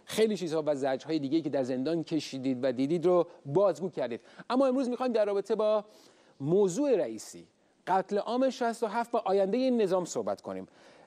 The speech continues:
ام، شما فکر می‌کنید که این کاری که امروز صورت گرفته و رئیسی، می‌شه گفت، تقریباً رئیس جمهور آینده این نظام هستش، اه،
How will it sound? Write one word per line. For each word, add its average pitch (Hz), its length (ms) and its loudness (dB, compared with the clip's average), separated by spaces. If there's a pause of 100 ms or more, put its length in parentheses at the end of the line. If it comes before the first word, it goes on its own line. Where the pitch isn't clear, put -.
ام، 165 460 2
شما 262 220 4
فکر 262 200 -2
می‌کنید 254 340 -4
که 254 80 -2
این 240 240 0
کاری 240 200 0
که 226 140 0
امروز 202 220 -2
صورت 151 320 -4
گرفته 139 320 -4
و 143 60 -2
رئیسی، 170 600 -2
می‌شه 214 200 0
گفت، 185 220 -2
تقریباً 165 600 0 (420)
رئیس 175 300 2
جمهور 175 360 -2
آینده 156 640 0
این 208 260 0
نظام 139 260 0
هستش، 196 680 -2 (440)
اه، 143 220 4